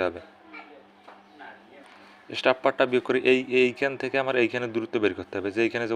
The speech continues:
অনুভূমিক মানে টানটা নিয়েছিলাম কল্পনা করে, এইখান থেকে এখানে আমার দূরত্ব আমাদের কী করতে হবে? বাইর করতে হবে। এইখান থেকে থ্রি পয়েন্ট টু ফাইভ মাইনাস টু পয়েন্ট নাইন ফাইভ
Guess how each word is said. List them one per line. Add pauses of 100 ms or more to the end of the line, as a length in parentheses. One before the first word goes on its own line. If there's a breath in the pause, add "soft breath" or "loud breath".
অনুভূমিক (180)
মানে (440)
টানটা (100)
নিয়েছিলাম (100)
কল্পনা
করে, (440 loud breath)
এইখান
থেকে
এখানে
আমার
দূরত্ব (100)
আমাদের
কী
করতে
হবে?
বাইর
করতে
হবে।
এইখান
থেকে (140)
থ্রি
পয়েন্ট
টু
ফাইভ (180)
মাইনাস (100)
টু
পয়েন্ট
নাইন
ফাইভ